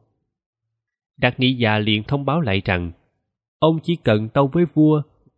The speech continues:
là trước đây tỳ kheo Đạt Nị Già có đến tôi xin cây, hay là ông ta đã lấy đi,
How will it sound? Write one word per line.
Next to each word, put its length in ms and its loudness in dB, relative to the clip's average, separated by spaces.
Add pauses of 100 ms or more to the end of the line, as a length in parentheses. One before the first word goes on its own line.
(160)
là 260 0
trước 280 0
đây 320 0
tỳ 140 2
kheo 320 -2
Đạt 300 -6
Nị 180 -2
Già 220 0
có 200 -2
đến 280 0
tôi 180 4
xin 240 -2
cây, 320 -2 (600)
hay 180 0
là 240 -2
ông 280 -2
ta 280 -2
đã 140 -2
lấy 200 -2
đi, 320 2